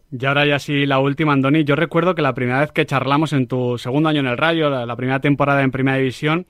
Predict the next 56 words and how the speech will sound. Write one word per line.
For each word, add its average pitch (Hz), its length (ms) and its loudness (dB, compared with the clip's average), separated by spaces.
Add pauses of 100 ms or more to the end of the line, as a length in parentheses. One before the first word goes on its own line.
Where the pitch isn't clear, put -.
(180)
claro, 160 260 -2 (100)
como 135 440 -6 (420)
te 160 100 -4
preguntábamos 165 680 -4
por, 151 280 -8
por 139 140 -4
esa 151 120 -4
esta-, 160 240 -4
eh, 156 200 -2
esa 156 320 0
etapa 147 340 -2
en 127 120 0
Chipre, 165 340 -2
esa 147 100 -6
experiencia, 143 720 0
yo 139 140 0
recuerdo 170 320 0
que 156 100 -2
tú 156 140 -2
nos 170 160 -2
dijiste 165 500 -4 (400)
que, 139 400 -2 (160)
que 135 220 0
cuando 139 480 2
se 139 120 -8
planteaba 135 440 0
algo 180 180 2
así 170 300 0
diferente, 165 580 0 (300)
no 180 180 0
pensabas 151 460 0
en 139 80 0
lo 127 100 -2
que 127 80 -6
podía 127 240 0
salir 120 320 -2
mal, 220 160 0
sino 123 240 -2
en 120 80 -2
lo 117 100 -4
que 120 80 -8
podía 135 280 -2
salir 135 240 -2
bien, 196 180 2
que 131 140 -10
cogías 147 380 -4
lo 175 120 2
que 160 100 -2
venía 160 360 2
porque 151 260 -4
la 123 120 0
vida 151 180 0
es - 80 -4
un 160 100 -2
poquito 131 320 -4
así. 190 260 -2